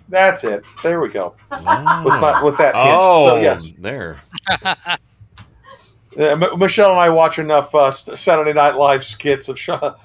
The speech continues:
Speaker 1: of, uh, the, the Sean Connery, uh, Trebek skits. Yes, that's so. Sean Connery was approached, but Sean Connery already was committed to playing, uh,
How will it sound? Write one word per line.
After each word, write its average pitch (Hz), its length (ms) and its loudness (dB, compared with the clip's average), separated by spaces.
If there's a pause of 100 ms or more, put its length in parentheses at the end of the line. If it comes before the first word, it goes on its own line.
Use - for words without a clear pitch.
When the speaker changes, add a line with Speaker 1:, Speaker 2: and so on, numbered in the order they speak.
(140)
Speaker 1:
of, 123 200 -8
uh, 127 100 -6 (200)
the, 101 60 -14
the 117 80 -10
Sean 131 260 -4
Connery, 123 540 -4
uh, 120 100 2
Trebek 123 460 -2
skits. - 480 -14
Yes, 95 340 -16
that's 87 220 -20
so. 95 280 -18 (420)
Sean 202 420 0
Connery 208 580 0
was 131 140 -4
approached, - 640 -8 (580)
but 214 480 2
Sean 156 320 -6
Connery 151 800 -4 (600)
already 160 480 0
was 156 240 -8
committed 156 720 -6 (200)
to 135 120 -4
playing, 135 640 -4
uh, 120 380 2